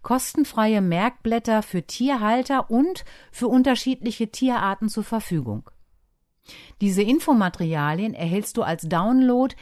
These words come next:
im Internet. Gut wirksame Entzündungshemmer, die vor allem richtig dosiert, zugelassen für die jeweilige Zieltierart und über einen bestimmten Zeitraum eingesetzt werden,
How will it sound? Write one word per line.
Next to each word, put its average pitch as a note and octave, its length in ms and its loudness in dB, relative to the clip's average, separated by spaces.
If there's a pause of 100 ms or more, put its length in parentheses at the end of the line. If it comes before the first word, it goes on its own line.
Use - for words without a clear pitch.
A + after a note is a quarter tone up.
(140)
im B3 120 4
Internet. C3 640 -8 (1400)
Gut B3 300 2
wirksame B3 580 2
Entzündungshemmer, A3 1000 0 (320)
die A3 120 2
vor A3 220 -2
allem A#3+ 460 2
richtig A3 580 -2
dosiert, G#3+ 680 -2 (340)
zugelassen A3+ 600 0
für G#3+ 160 -6
die G3 100 -2
jeweilige F3+ 540 -2
Zieltierart A3 960 -2 (340)
und A3 120 0
über A3+ 200 0
einen F3+ 260 0
bestimmten C#4+ 500 -4
Zeitraum A3+ 540 0
eingesetzt F#3+ 760 0
werden, D3+ 500 -4